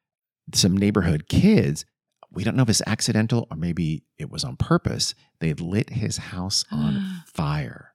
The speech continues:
Speaker 2: That's terrible.
Speaker 1: It killed his whole family. It almost killed Freddy, but it didn't. He survived, but he was horrifically burned.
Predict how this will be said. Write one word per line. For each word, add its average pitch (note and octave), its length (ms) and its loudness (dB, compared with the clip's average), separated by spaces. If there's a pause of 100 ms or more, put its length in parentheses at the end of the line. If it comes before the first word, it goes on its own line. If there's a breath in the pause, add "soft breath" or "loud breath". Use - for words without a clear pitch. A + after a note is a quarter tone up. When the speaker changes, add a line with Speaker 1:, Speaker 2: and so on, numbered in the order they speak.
Speaker 2:
That's E3+ 320 -12
terrible. D#3 600 -10
Speaker 1:
It - 180 -2 (500)
killed A#2 340 6
his B2 140 6
whole A2+ 140 6
family. D2+ 540 -2 (960)
It F2 240 -2 (720)
almost C3 640 10
killed F#2+ 240 2
Freddy, F2+ 440 -2 (160)
but D#2+ 100 -2
it C#2+ 80 -4
didn't. F#2 240 -2
He D#2 140 -6
survived, F2 520 0
but C2+ 100 -6
he C#2+ 140 -8
was C#2+ 140 -8
horrifically D#2 760 -4
burned. C#2+ 500 -6